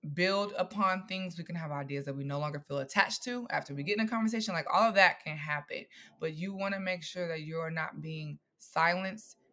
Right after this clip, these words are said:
as you share. And sometimes we silence ourselves by not creating the right stage for us to step up to the mic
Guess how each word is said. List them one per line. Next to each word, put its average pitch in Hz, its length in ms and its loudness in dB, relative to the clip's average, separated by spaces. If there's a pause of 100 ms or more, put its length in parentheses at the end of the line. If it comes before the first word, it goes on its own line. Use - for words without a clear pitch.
(140)
as 151 480 -2 (140)
you 147 180 -8
share. 139 400 -4
And 139 160 -8
sometimes 156 640 -6 (240)
we 151 160 -6
silence 147 480 -4
ourselves 143 640 -6
by 131 260 -8
not 139 360 -4 (840)
creating - 360 -2
the 160 100 -4
right 151 260 2
stage 143 600 -4
for 151 140 -2
us 143 140 -6
to 143 60 -10
step 139 260 -4
up - 100 -12
to 143 100 -12
the 147 80 -8
mic 131 320 -8